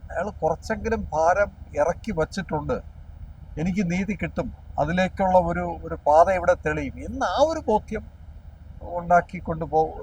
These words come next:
നിർമ്മി-, ഏഹ്, വളർത്തിയെടുക്കാൻ കഴിയണം. അതാണ് ഒരു പോലീസ് ഉദ്യോഗസ്ഥന്റെ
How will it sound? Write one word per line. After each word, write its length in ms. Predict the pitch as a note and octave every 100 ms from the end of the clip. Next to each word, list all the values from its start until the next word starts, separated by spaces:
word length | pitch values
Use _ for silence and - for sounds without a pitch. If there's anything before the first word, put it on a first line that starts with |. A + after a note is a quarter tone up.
| -
നിർമ്മി-, 520 | D#3 D#3+ D#3 E3+ D#3+
ഏഹ്, 340 | D#3 C#3+ C#3+ C#3+ - -
വളർത്തിയെടുക്കാൻ 840 | D3 E3 D#3+ F#3 D#3+ D3+ D#3+ D#3 C#3+ -
കഴിയണം. 420 | C3 C3 A2+ F#2+ -
അതാണ് 280 | C3 F3 G3
ഒരു 120 | G3 F#3+
പോലീസ് 320 | E3+ D#3+ -
ഉദ്യോഗസ്ഥന്റെ 680 | D#3+ D#3 D3+ - D3 C#3 C3